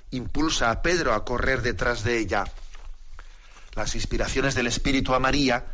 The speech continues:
preparan y maduran a la postre el ministerio petrino. Pedro no tiene celos de la santidad de María. Al contrario,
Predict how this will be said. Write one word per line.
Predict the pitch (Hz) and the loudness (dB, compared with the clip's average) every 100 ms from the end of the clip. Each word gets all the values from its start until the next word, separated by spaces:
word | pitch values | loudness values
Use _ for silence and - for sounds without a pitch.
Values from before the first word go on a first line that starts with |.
| - - - - - | -8 -6 -4 -4 -2
preparan | - 113 107 - 170 151 127 | 0 2 2 2 4 4 0
y | 120 | -4
maduran | 117 117 143 139 | -2 0 2 2
a | 123 | 4
la | 117 117 | 2 2
postre | 147 135 - 156 | 0 -2 -2 -2
el | 156 | 0
ministerio | 131 117 - 120 120 113 | -2 -2 0 0 0 0
petrino. | 113 139 131 117 95 - - - - - - - - - - - - - - - - - - | 0 2 2 2 -4 -8 -16 -18 -18 -18 -16 -12 -12 -12 -16 -20 -18 -20 -18 -12 -8 -6 0
Pedro | 139 151 160 | 2 2 2
no | 156 | 2
tiene | - 127 113 | 2 2 2
celos | 135 135 110 98 - - - - - - - - - | 2 2 2 -2 -4 -4 -6 -10 -10 -10 -10 -8 -2
de | 123 | 2
la | 120 | 2
santidad | - 113 110 120 120 | 2 0 0 0 2
de | 120 | 2
María. | 117 113 123 110 95 - - - - - - - - - - - | 2 2 4 2 0 -6 -8 -14 -14 -18 -18 -18 -20 -10 -4 0
Al | 113 | 2
contrario, | - 104 - 120 98 | 2 2 2 2 0